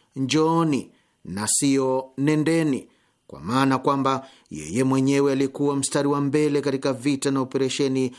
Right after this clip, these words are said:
dhidi ya maadui, tofauti na walivyo makamanda wengine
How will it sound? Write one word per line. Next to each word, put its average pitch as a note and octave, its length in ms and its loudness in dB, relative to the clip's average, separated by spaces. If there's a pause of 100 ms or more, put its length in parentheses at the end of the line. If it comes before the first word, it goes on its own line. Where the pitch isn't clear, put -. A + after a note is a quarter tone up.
(200)
dhidi C#3 480 0
ya D3+ 100 0
maadui, D3 680 0 (360)
tofauti C3 580 -2
na C3 100 0
walivyo C3 420 0
makamanda C3+ 640 0
wengine C3 540 -2